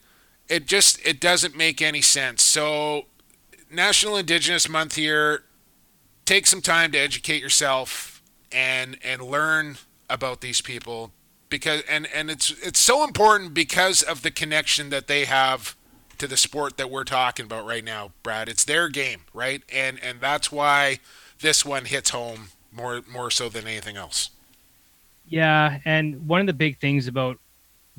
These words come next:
Speaker 2: residential schools and treatment of Indigenous over all these years is they were stripped of their culture.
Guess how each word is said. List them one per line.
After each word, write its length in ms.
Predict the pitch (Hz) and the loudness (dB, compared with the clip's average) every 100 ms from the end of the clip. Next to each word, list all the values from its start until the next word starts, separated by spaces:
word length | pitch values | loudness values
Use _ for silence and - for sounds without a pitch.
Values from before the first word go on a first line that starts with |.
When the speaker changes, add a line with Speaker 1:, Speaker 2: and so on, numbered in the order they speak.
| 123 | -4
Speaker 2:
residential 920 | 135 127 127 127 127 135 123 120 110 _ _ _ _ | -2 0 0 0 0 -2 -2 -4 -8 _ _ _ _
schools 640 | - - 135 123 113 113 | -14 -4 0 0 -2 -6
and 500 | 131 117 110 110 - - _ - | -4 -4 -4 -8 -12 -20 _ -8
treatment 480 | - 143 147 131 | -2 0 2 4
of 140 | 123 117 | 2 2
Indigenous 560 | 117 123 123 131 110 | 0 0 2 2 2
over 300 | 127 120 117 | -4 -2 0
all 120 | 117 117 | 0 0
these 220 | 113 107 | -4 -2
years 320 | 123 139 113 | 4 4 4
is 160 | 120 110 | 0 2
they 160 | 131 | 2
were 160 | 139 143 | 2 0
stripped 480 | - - 160 175 165 | 0 2 2 2 -2
of 180 | 139 | -2
their 160 | 123 117 | 0 -2
culture. 600 | - - 139 - - - | -2 -8 -8 -8 -12 -14